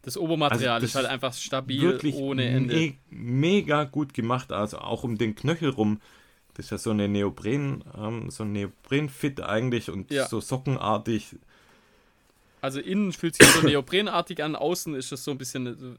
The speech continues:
Speaker 1: äh, so hart, äh, wie so,
Speaker 2: Genau,
Speaker 1: ja,
Speaker 2: ja.
Speaker 1: wie soll ich sagen? Wie so
Speaker 2: Ja, geschützt quasi,
Speaker 1: Ja,
Speaker 2: einfach
Speaker 1: genau,
Speaker 2: so ein,
Speaker 1: wie so
Speaker 2: so ein
Speaker 1: gesch-,
Speaker 2: kleiner
Speaker 1: geschützt,
Speaker 2: Support
Speaker 1: ja.
Speaker 2: da noch um den Knöchel drumrum, ja.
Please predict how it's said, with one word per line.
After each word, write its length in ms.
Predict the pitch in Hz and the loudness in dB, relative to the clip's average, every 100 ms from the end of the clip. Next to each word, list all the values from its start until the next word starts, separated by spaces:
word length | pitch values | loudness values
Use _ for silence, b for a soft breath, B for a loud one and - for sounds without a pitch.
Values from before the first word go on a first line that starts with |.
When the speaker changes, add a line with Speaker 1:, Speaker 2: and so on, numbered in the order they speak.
| - | -14
Speaker 1:
äh, 160 | - | -14
so 200 | 131 123 | -12 -14
hart, 420 | - 170 180 - - _ _ | -10 -10 -10 -16 -20 _ _
äh, 60 | - - | -20 -18
wie 160 | 139 135 | -16 -12
so, 200 | 135 123 | -12 0
Speaker 2:
Genau, 320 | 131 113 107 | 4 6 6
Speaker 1:
ja, 120 | 98 | 4
Speaker 2:
ja. 60 | 98 | 2
Speaker 1:
wie 60 | 120 | -4
soll 140 | 143 | -10
ich 80 | 143 | -8
sagen? 320 | 117 113 110 _ _ b b b _ _ _ _ _ _ | -8 -8 -10 _ _ b b b _ _ _ _ _ _
Wie 100 | 123 | -12
so 160 | 135 131 - - - _ _ - | -8 -10 -12 -20 -20 _ _ -20
Speaker 2:
Ja, 80 | - - - - - | -18 -20 -20 -20 -6
geschützt 480 | 147 135 165 - - | -6 0 -2 -2 -2
quasi, 340 | 92 87 87 | 2 2 2
Speaker 1:
Ja, 160 | 147 185 | 2 4
Speaker 2:
einfach 120 | 190 | 4
Speaker 1:
genau, 120 | 170 | 4
Speaker 2:
so 20 | - | 2
ein, 40 | |
Speaker 1:
wie 40 | 131 | 2
so 100 | 135 | -2
Speaker 2:
so 80 | 117 | -2
ein 40 | |
Speaker 1:
gesch-, 120 | 107 | -2
Speaker 2:
kleiner 200 | - 120 | 0 0
Speaker 1:
geschützt, 320 | 131 151 - - | 2 2 0 4
Speaker 2:
Support 180 | 120 | 4
Speaker 1:
ja. 40 | 120 | 4
Speaker 2:
da 120 | 95 | 2
noch 200 | 90 - | 0 -2
um 160 | - 107 | -2 0
den 160 | 104 | 0
Knöchel 340 | 107 101 101 90 | 0 0 0 -4
drumrum, 480 | 92 92 85 85 92 | -2 -2 -2 -2 -2
ja. 180 | 123 | -4